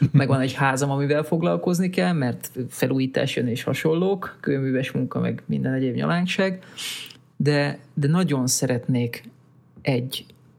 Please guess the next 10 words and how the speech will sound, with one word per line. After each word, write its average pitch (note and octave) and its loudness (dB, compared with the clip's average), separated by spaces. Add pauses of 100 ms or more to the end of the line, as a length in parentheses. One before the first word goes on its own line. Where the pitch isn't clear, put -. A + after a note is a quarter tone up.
(220)
ö, C3 2 (580)
olyasfajta C#3+ 2
szórakoztató C3+ -2
tartalmat B2+ 0
gyártani B2 -2 (500)
biciklis B2+ -2
témakörben, C3+ 0
mint C3+ 0
amilyet C3 0
mondjuk C3 -2